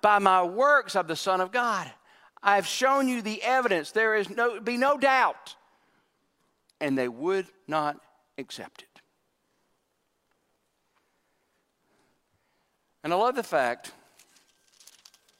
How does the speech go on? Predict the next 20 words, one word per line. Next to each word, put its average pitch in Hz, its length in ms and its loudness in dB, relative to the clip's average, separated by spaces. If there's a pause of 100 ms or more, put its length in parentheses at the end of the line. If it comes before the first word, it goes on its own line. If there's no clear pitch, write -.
(460)
that 139 140 -14
Jesus 185 500 -6
gave 143 220 0
them 139 100 -4
a 135 60 -6
second 151 340 -8
chance. - 640 -14 (1800)
You 214 80 -4
know, 202 100 2
here 233 220 0
they 226 120 2
are. 151 200 4
They're, 160 220 0
they're 170 120 -2
picking 226 320 -4
up 151 120 -2
stones - 800 -6 (460)
to 127 80 -20
kill 185 260 -6
Jesus. - 720 -14